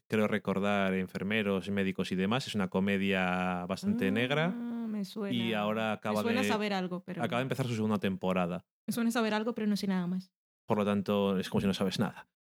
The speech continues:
Speaker 1: Ah, y también tenemos un comentario de Ronindo que decía: "Cuando tenga tiempo os comento en Facebook sobre Serial que hay algo que me huele a podrido con este tema de los investigadores". Y en
Speaker 2: Y pudo.
Speaker 1: esa nota, pues, voy a leer su mensaje de Facebook.
Speaker 2: Muy bien.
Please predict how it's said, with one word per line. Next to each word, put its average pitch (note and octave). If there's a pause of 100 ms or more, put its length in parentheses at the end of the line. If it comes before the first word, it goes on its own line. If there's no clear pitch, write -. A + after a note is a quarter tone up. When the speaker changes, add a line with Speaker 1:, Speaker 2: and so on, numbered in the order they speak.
Speaker 1:
Ah, C3
y D#3
también D3+
tenemos C#3
un C#3
comentario C3
de B2+
Ronindo C#3
que B2+
decía: G#2
"Cuando A2+
tenga D3+
tiempo C#3+
os C3+
comento B2
en A2
Facebook C3
sobre A#2+
Serial B2+ (180)
que -
hay A#2+
algo C3
que C3
me A#2
huele A#2+
a A#2
podrido A#2
con A2
este A2+
tema B2+
de A2+
los -
investigadores". F#2+ (420)
Y B3
en A3+
Speaker 2:
Y -
pudo. A3+
Speaker 1:
esa B2 (580)
nota, E3
pues, A2
voy A#2
a A2+
leer G#2+
su -
mensaje G2
de G#2
Facebook. G3+
Speaker 2:
Muy F#3+
bien. G#3+